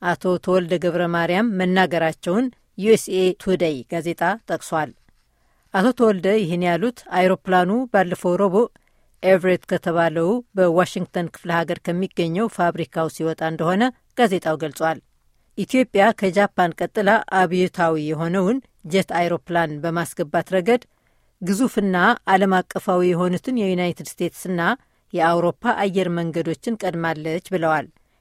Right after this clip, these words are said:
የኢትዮጵያ አየር መንገድ ዋና ስራ አስፈጻሚ አቶ ተወልደ።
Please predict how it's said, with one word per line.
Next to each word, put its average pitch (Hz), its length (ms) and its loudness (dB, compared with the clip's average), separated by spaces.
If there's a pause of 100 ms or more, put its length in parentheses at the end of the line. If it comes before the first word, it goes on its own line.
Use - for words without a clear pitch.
(140)
የኢትዮጵያ 170 500 -4 (100)
አየር 170 320 -2
መንገድ 165 380 -4 (240)
ዋና 180 340 0 (180)
ስራ - 180 -8
አስፈጻሚ 160 540 -6 (240)
አቶ 208 220 -2
ተወልደ። 160 340 -6